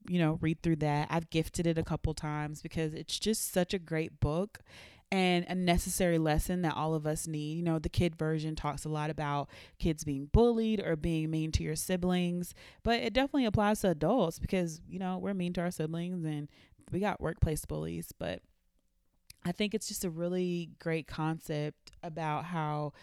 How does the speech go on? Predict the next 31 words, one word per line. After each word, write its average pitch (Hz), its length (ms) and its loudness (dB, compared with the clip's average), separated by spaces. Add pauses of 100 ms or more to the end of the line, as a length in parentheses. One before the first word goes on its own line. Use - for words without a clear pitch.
(240)
you 180 60 -14
gotta 214 180 4
put 190 160 6
on 180 140 4
your 175 100 2
oxygen 160 500 0
mask 147 380 -2
first 156 560 -2
before 165 340 -4
you 156 200 -6
can 156 240 -6
really 151 600 -2 (600)
do 202 180 6
the 190 100 6
work 147 360 0 (140)
to 185 100 2
be 180 180 4
helpful 175 680 2
and 160 180 -2
valuable 151 480 0
to - 160 -4
others. - 500 -2 (380)
So 165 560 2 (840)
some 196 200 0
of 208 80 2
my 190 140 4
disappointment 165 840 -4
with 165 180 -8
my 151 140 -6
tasks, 180 800 -2 (640)
tasks - 500 2